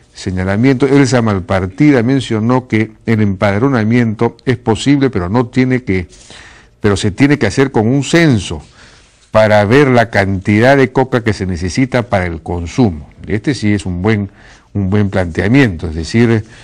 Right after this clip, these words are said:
eh, significa que no todos van a ser empadronados entonces, sino solamente aquellos, eh, que van a producir para el mercado interno, se supone, ¿no? Eh, para el mercado de consumo tradicional, digamos,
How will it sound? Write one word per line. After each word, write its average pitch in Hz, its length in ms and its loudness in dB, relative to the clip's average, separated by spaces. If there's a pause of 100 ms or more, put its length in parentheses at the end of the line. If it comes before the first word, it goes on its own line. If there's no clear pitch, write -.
(440)
eh, 92 320 -6 (680)
significa 107 480 -2
que 107 100 -2
no 107 140 0
todos 120 240 2
van 110 160 0
a 98 60 -2
ser 110 200 0
empadronados 95 800 -2
entonces, 95 500 -2
sino 80 220 -12
solamente 104 480 -2
aquellos, 107 480 0 (400)
eh, 90 200 -2
que 98 120 0
van 104 160 2
a 110 80 0
producir 95 400 -2
para 95 160 -4
el 85 60 -8
mercado 104 340 -4
interno, 107 360 -2
se 85 140 -12
supone, 104 640 -2
¿no? 117 200 -4 (720)
Eh, 92 340 0 (1120)
para 92 160 0
el 87 80 -2
mercado 98 640 2
de 82 80 -4
consumo 95 640 -2
tradicional, 113 640 0
digamos, 110 560 -2